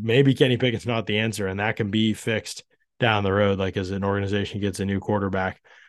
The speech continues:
but nothing changes. Doesn't matter. We're never gonna find out about Kenny or another quarterback until the incompetence that's above that quarterback position, uh, is put to rest here. So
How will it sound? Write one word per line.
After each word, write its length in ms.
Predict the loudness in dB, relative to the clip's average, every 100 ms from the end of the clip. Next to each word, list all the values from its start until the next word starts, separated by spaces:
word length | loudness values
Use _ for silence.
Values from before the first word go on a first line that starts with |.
| _
but 340 | 2 2 2 -4 _ _ -2
nothing 460 | 2 2 2 0
changes. 540 | 0 0 2 0 -4 -2
Doesn't 240 | 0 0
matter. 240 | 2 2 2
We're 60 |
never 160 | -2 -2
gonna 120 | -4
find 360 | -2 0 0 0
out 100 | -2
about 160 | -4
Kenny 280 | -2 -2 0
or 80 | 0
another 260 | -2 -2
quarterback 500 | -4 -6 -6 -6 -8
until 500 | -10 -6 -2 -2 -4 _ _ _ _ _ _ _ -2
the 140 | 0
incompetence 600 | 0 2 0 0 -4 -2
that's 160 | -2 -2
above 380 | 0 2 2 0
that 200 | -4 -4
quarterback 480 | -6 -4 -6 -8
position, 520 | -10 -10 -8 -8 -10 -12 -12
uh, 360 | -8 -8 -8 -12 -18 _ _ _ _
is 180 | -8 -8
put 200 | -6 -6
to 60 | -2
rest 300 | -4 -4 -8
here. 180 | -10
So 300 | -8 -10 -10